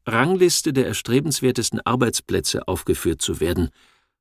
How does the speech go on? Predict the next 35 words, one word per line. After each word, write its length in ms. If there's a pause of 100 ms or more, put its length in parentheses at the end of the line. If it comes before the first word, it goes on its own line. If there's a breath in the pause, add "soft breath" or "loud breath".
(120)
Apple 400
verweigert 560
sich 160
diesem 300
Wettbewerb 460
völlig 460
und 140
entscheidet 480
sich 160
überhaupt 400
nicht 220
zu 100
bewerben. 520 (760)
Und 360
dann 240
wieder 280
macht 300
Apple 340
eindeutig 680
etwas 320
richtig. 680 (1080 soft breath)
Tatsächlich 540
hat 140
Apple 260
nur 240
wenig 400
falsch 340
gemacht, 640
seit 280
Steve 280
Jobs 340
neunzehnhundertsiebenundneunzig 1300
nach 160
Cupertino 580
zurückkehrte. 720